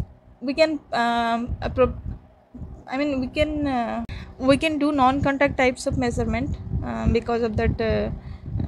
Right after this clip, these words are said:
electrical or electric, electronics techniques of measurement. And, uh, I mean, we don't need to, uh, touch the,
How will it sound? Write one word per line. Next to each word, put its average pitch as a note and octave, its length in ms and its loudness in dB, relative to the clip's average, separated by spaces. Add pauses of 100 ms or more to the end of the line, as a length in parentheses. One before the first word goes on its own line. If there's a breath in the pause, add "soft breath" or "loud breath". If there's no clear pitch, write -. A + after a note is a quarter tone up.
(140)
electrical A#3+ 480 2
or A#3+ 200 0
electric, A3+ 500 -2
electronics A#3 640 2
techniques A3 360 -4
of A#3 100 -4
measurement. A3+ 520 2 (500 loud breath)
And, A3+ 400 0
uh, A3+ 220 0
I B3+ 40 -4
mean, C#4+ 300 -2
we B3+ 80 0
don't C4+ 240 -2
need C4 220 -4
to, C#4 80 -2
uh, C4+ 520 -2 (840)
touch B3+ 240 4 (100)
the, C4 140 -4